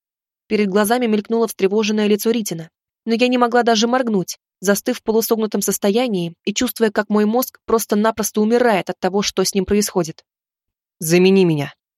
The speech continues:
оборвал брата наместник, выхватывая меня из его рук и закидывая на свои. «Ритин, уйди, там свирды, целая туча, тебе с ними не справиться. Эти твари сейчас всю жизненную силу из нас выгребут».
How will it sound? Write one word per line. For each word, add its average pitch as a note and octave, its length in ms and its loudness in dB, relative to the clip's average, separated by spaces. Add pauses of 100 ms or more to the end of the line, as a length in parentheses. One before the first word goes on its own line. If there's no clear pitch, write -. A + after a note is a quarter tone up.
(220)
оборвал G3+ 440 4
брата G3 280 0
наместник, F#3+ 560 -2 (260)
выхватывая G#3 600 2
меня G#3 300 2
из F3+ 100 0
его F#3+ 200 2
рук B3 200 0
и A3 40 2
закидывая G3 500 0
на G3 60 0
свои. E3+ 360 -4 (420)
«Ритин, F#3 420 4
уйди, E3+ 380 2 (180)
там G3 140 4
свирды, E3+ 460 0 (140)
целая F#3 300 4
туча, - 320 -6 (140)
тебе G3 240 -2
с G#3 100 -2
ними E3+ 140 4
не F3+ 100 2
справиться. - 500 -4 (380)
Эти F#3 160 4
твари G3 280 2
сейчас F#3 300 -2
всю G3+ 220 -2
жизненную G3+ 400 2
силу G3+ 260 0
из F3 120 2
нас F3 180 -2
выгребут». D#3 460 0